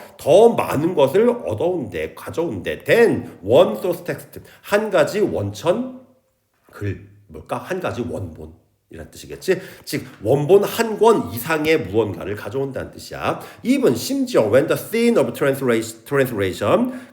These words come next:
consists of just one person with a pen, paper and a book that is being translated.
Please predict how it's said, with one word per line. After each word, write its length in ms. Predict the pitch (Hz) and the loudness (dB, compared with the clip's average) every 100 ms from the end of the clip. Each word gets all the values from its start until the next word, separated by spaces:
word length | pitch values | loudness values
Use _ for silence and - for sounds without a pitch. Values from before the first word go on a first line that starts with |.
| - | -2
consists 480 | 170 175 196 - | -2 2 -2 2
of 280 | 143 123 - | 0 0 -2
just 280 | - 123 - | -4 -4 -4
one 380 | 107 143 196 - | 2 4 4 2
person 440 | 143 117 98 85 110 | 0 0 -6 -6 0
with 120 | 156 | 2
a 160 | 135 - | 2 0
pen, 480 | 127 107 143 208 - | -2 0 0 -2 -4
paper 500 | 120 117 135 160 185 | -4 -2 2 4 4
and 180 | - 95 | -2 -4
a 80 | - | -4
book 400 | 87 95 202 - - - | -4 0 -2 -4 -18 -10
that 160 | 113 123 | -4 -2
is 140 | 156 - | -2 -2
being 360 | 135 170 202 - | 4 4 4 0
translated. 640 | 143 127 107 85 85 - | 0 0 -2 -4 -8 -14